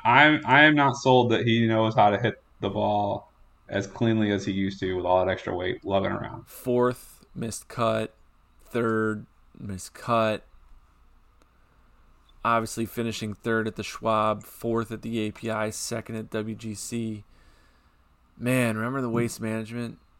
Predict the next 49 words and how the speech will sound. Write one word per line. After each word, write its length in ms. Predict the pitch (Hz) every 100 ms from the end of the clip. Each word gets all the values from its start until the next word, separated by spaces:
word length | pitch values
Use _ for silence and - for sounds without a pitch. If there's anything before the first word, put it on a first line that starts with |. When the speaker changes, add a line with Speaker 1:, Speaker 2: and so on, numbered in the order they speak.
| _ _ _ -
Speaker 2:
I 100 | 131
was 100 | 117
all 300 | 113 120 113
over 80 | 110
Speaker 1:
I 40 |
do. 100 | 117
Speaker 2:
him 160 | 214 113
there, 200 | 101 98
and 100 | 95
he 60 | 98
fucking 480 | - - 107 104 -
burned 240 | 117 104
me. 220 | 101 101 - - - - - - - - - _ _ _ _ -
Speaker 1:
I 60 |
don't 120 | 135 131
want 260 | 156 135
him. 80 | 101 - -
I 40 |
don't, 300 | 104 117 135 _ _
don't 160 | 110 131
like 200 | 120 107
it. 220 | - -
No, 140 | 120
sir. 460 | 147 180 208 220 -
I 60 | -
don't 140 | 110
like 140 | 107 95
it. 140 | - - - -
Speaker 2:
All 80 | 127
right, 140 | 117 110
so 100 | 175
looking 300 | 240 269 262
at, 200 | 233 -
then, 180 | 147 143
let, 180 | 147 151
let, 200 | 170 -
let's 180 | 196
look 100 | 220
at 100 | 202
the, 80 | 143
this 380 | - 135 127 -
year 240 | 107 - -
so 240 | - 123
far 340 | - - - - _ _ -
and 180 | 117
the 60 | 113
new 220 | 117 120
Bryson, 460 | 104 107 95 - -
right? 260 | 107 107